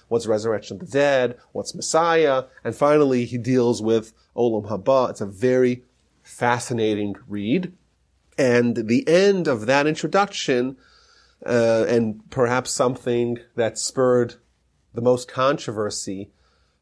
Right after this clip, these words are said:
uh, of the, of this particular book,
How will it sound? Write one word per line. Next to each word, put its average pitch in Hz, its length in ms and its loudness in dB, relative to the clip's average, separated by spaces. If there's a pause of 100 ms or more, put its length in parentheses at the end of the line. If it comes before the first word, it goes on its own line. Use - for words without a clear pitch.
uh, 98 420 -8
of 104 360 -2
the, 107 200 -6
of 101 200 -2
this 117 140 0
particular 160 340 -2
book, 185 480 0